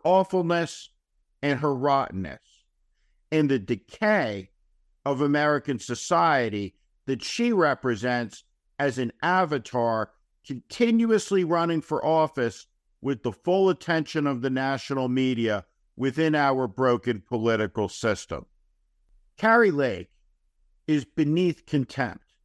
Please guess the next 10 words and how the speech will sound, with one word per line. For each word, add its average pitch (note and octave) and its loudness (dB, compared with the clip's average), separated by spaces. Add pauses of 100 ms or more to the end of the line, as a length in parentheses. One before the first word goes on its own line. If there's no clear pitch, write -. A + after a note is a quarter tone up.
(1200)
She F#3+ 0
is D3 0
unfit F3+ 2 (480)
beyond F3 0
any A3 2
measure E3+ 0
and D3 -2
ability D#3 0
of A#2+ -4
mine B2+ 0